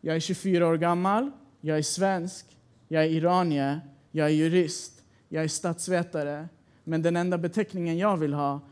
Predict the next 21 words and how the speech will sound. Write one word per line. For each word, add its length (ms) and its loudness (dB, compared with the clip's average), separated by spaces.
det 60 0
är 40 2
att 100 -6
jag 60 -4
är 40 -2
en 140 -2
medmänniska. 760 -6
Jag 240 4
vill 160 4
representera 720 4
en 120 2
idé 400 6
om 280 0
att 160 0
alla 320 10
människor, 600 2
oavsett 480 6
vem 240 2
man 220 2
är, 260 2
alla 540 8